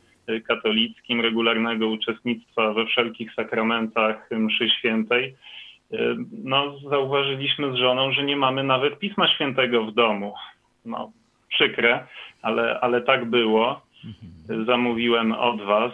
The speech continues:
Speaker 1: no i zaczęło się. No i właśnie ten list do Rzymian był, był taki dla mnie, gdzie zobaczyłem, że to naprawdę tak jest, że Bóg tego ode mnie oczekuje i,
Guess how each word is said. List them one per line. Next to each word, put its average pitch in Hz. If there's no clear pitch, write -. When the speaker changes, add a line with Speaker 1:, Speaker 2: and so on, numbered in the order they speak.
Speaker 1:
no 120
i 123
zaczęło 156
się. 101
No 107
i 180
właśnie 190
ten 170
list 175
do 151
Rzymian 156
był, 147
był 127
taki 123
dla 120
mnie, 120
gdzie 117
zobaczyłem, 120
że 117
to 120
naprawdę 120
tak 110
jest, 147
że 113
Bóg 113
tego 113
ode 110
mnie 107
oczekuje 135
i, 123